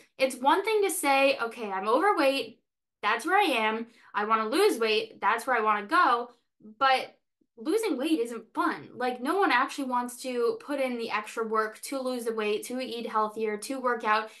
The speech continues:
It's not easy, um, to say the least. I mean, you could go and chop off a limb, and there you go. You're, like, losing a bunch of weight right away.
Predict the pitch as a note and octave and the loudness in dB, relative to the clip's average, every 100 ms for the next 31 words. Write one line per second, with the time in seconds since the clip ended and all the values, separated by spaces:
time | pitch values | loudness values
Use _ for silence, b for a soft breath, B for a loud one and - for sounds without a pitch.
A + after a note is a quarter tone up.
0 | B B - C4+ - B3+ F4 - - - | B B -4 -2 0 4 6 4 2 -16
1 | _ _ - C#4 F4 G#3+ G3+ D4+ D#4 - | _ _ -4 0 0 0 -2 -4 -6 0
2 | A#3+ A#3 A3 G#3 G#3 - B3+ - B3 A3 | 4 4 4 0 -6 -10 -8 0 0 0
3 | G3+ D#4 B3 D#4 D#4 - B A#3+ A#3+ A#3+ | 0 0 2 -2 -4 -14 B -10 -6 -4
4 | C#4+ B3 B3 A#3 G#3+ B3 A3+ A#3 G#3+ G3 | -2 0 2 2 0 -2 -2 -2 -6 -6
5 | A3 B3 A3 G#3 G#3+ G3 G3 G#3+ F#3+ G3 | -4 -2 -4 -6 -6 -4 -2 0 0 -4
6 | G3 F#3+ - G3+ G#3 F#3+ F#3+ F#3+ G3+ G3 | -4 -6 -6 -6 -6 -8 -8 -8 -8 -6
7 | F#3+ G3 - _ - G#3+ G3+ F#3+ A#3+ B3 | -6 -6 -10 _ -10 -6 -4 0 2 2
8 | B3 | 0